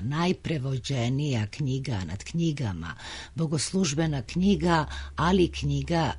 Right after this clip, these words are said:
koja je najviše kritikovana. Izvor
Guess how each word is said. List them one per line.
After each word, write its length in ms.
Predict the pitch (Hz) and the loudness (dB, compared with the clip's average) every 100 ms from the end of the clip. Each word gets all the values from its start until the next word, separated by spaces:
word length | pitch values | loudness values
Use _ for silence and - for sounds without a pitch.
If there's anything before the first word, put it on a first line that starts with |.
| - | -6
koja 200 | - 135 | -4 -2
je 60 | 131 | 0
najviše 720 | 127 107 120 113 - 165 139 - | 2 2 2 2 2 0 -2 -6
kritikovana. 1040 | - 156 127 110 - - - 76 71 71 69 - - - - - - - - - - - - | -4 0 2 0 -4 -8 -6 -6 -6 -8 -10 -10 -10 -10 -10 -10 -10 -12 -14 -14 -14 -10 6
Izvor 680 | 240 240 - 208 208 175 | 8 10 8 8 10 10